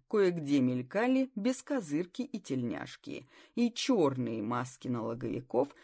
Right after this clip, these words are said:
и даже жёлтые лампасы дезинсекторов.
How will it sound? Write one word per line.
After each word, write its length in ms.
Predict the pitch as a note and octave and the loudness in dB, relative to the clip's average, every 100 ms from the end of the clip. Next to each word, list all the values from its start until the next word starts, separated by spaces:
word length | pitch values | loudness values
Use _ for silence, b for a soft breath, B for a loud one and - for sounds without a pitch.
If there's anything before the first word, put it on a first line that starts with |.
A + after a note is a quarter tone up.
| b | b
и 100 | B3+ | -2
даже 400 | A#3 C#4+ B3 C#4 | 6 6 6 4
жёлтые 960 | G#3+ C#3 D#3+ A3 C#4+ C#4+ D#3+ A2+ G#2+ - - | 2 0 2 4 2 0 -4 -4 -6 -8 -2
лампасы 840 | A3 A3 F#3+ E3 E3+ - - A3+ - | 2 2 2 2 2 0 -4 -4 -6
дезинсекторов. 1080 | E3 G3+ E3 D#3 C#3 - A#2 - - - | -4 -2 0 -2 -2 -4 -6 -6 -12 -12